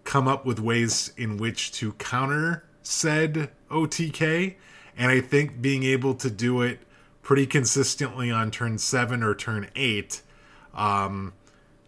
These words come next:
is too soon. And s-, and I think that's, they, they've s-, kind of shown in the past that that's the case because they've, they've nerfed things like Il'gynoth. So I think that's why this card needs to get nerfed as well.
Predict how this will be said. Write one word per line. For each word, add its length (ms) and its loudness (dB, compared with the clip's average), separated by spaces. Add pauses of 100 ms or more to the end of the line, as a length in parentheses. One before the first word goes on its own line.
(100)
is 420 0 (180)
too 220 -2
soon. 520 -8 (240)
And 220 -6
s-, 240 -6 (100)
and 180 -4
I 100 0
think 260 0
that's, 420 0 (180)
they, 280 0
they've 340 4
s-, 360 -2 (640)
kind 260 2
of 100 2
shown 240 6
in 100 2
the 80 0
past 360 4
that 140 0
that's 260 0
the 100 -2
case 380 2
because 380 -2
they've, 260 0 (300)
they've 260 -4
nerfed 300 -2
things 300 0
like 120 0
Il'gynoth. 640 0 (340)
So 200 -2
I 120 2
think 260 -4
that's 320 -4
why 260 0
this 320 -2
card 360 -8
needs 240 -10
to 80 -14
get 180 -10
nerfed 420 -12
as 120 -12
well. 400 -12